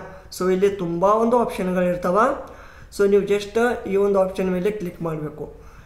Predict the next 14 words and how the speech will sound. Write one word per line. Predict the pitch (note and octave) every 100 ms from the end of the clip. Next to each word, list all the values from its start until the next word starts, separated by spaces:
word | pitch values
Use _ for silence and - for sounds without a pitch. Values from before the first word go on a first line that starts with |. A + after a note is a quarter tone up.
| - -
ಇಲ್ಲಿ | D3+ D3+
click | - F3 F3
ಮಾಡೋಣ. | E3+ E3 F3 D4+ E4+ - - - - - - - -
Click | B3 C4 A#3+
ಮಾಡಿದ | A#3+ A3+ G#3+
ಮೇಲೆ | G3 F#3+ F#3+
ನಿಮಗೆ | F3+ A#3 F#4+ - - - - -
ಈ | A#3
ಥರದ | A#3 G3+ F#3+
ಒಂದು | F#3 F#3 A#3+
page | B3 B3+ A#3+
open | A#3+ G#3
ಆಗುತ್ತೆ, | F3 - - - - -
Okay? | -